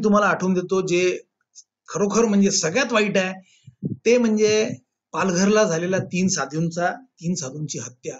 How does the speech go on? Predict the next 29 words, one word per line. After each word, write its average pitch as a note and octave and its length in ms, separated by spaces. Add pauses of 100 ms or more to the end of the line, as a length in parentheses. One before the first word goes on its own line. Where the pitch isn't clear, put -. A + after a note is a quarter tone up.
(140)
अजून F#3 240
या F3+ 240
कुठल्याही A#3+ 680
प्रकरणाचा A3 600
छडा F#3 260
लागलेला F#3+ 460
नाही F#3 420 (400)
आणि, G3 500 (400)
अ, - 80 (920)
कुठलेही G3+ 380
गुन्हेगार F3+ 480
यात F3 360
अटक F3 260
झालेले D#3+ 360
नाही, E3 340
कुठेही G#3+ 460
conviction A3+ 540
झालेलं B3 260
नाही. B3+ 160 (220)
काही B3 180
अट-, B3 160
काही, B3 300
क-, - 100
काही A3 340
लोकांना A#3+ 340
अट-, - 240
अटक G#3+ 180
झाली A#3 320
असेल, F#3 200